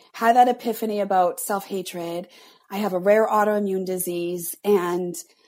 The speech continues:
that has impacted my fertility. I had my one daughter, but then I've had secondary infertility, three miscarriages.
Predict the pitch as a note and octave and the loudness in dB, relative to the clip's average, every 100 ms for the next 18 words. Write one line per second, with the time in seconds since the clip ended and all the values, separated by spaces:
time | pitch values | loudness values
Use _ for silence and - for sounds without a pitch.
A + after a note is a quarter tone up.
0 | - F#3 G3+ G3 F#3+ G#3+ G#3+ G#3 F#3+ G3+ | -14 -4 0 0 0 -4 -2 -4 -2 -6
1 | F#3+ F#3+ F3+ F3 F3 E3 - - G3 A3+ | -6 -6 -6 -4 -4 -6 -10 -12 -4 2
2 | A#3 F3+ D3 D3+ - F3+ F#3 - _ _ | 2 2 -4 -8 -6 -6 -6 -12 _ _
3 | F3 F#3 F3 F#3 F3+ E3+ F#3 G#3+ G3+ G3 | 0 2 2 0 0 0 -2 -2 -4 -4
4 | F#3+ F3+ G3 F#3 - G#3 A3 G#3 F3+ F3 | -4 -4 -6 -6 -4 -4 -4 -4 -4 -4
5 | F3+ F#3 - D#3+ D#3 E3+ G3+ G#3+ - C4 | -8 -10 -12 -12 -12 -10 -12 -12 -4 0
6 | A#3+ G#3 - G3 F3 E3+ E3 F3+ G#3 | 2 0 -4 -4 -2 -4 -6 -6 -8